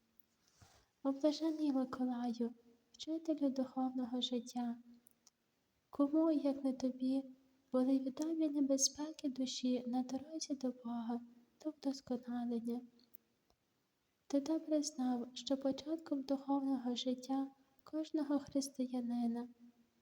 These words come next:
є бачення, пізнання саме, себе таким, яким ти є в дійсності. Саме тому ти так високо цінував у кожній людині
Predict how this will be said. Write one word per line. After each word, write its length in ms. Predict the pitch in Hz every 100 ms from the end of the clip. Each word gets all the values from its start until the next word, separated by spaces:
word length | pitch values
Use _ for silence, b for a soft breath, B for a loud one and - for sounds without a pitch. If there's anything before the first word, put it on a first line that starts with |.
| _ _ 269
є 80 |
бачення, 680 | 269 269 269 277 - 262 247 247 - - _ _
пізнання 720 | - 269 - 285 302 302 294 269
саме, 520 | - - 277 285 311 320
себе 500 | - - 269 277 302 -
таким, 480 | 269 269 277 285 294 _ _ _ _ -
яким 400 | 262 262 339 320
ти 120 | 311
є 180 | 262 254
в 60 |
дійсності. 880 | 226 247 240 233 - 233 226 - 240 - - - _ _ _ _ _ _ _ _ _ _
Саме 360 | - 285 285 285
тому 440 | 285 285 277 311
ти 140 | 294 262
так 320 | 269 262 -
високо 400 | 320 - 302 285
цінував 640 | - 262 262 262 285 285 -
у 80 |
кожній 520 | 254 311 320 - 285 262
людині 600 | 262 254 247 247 240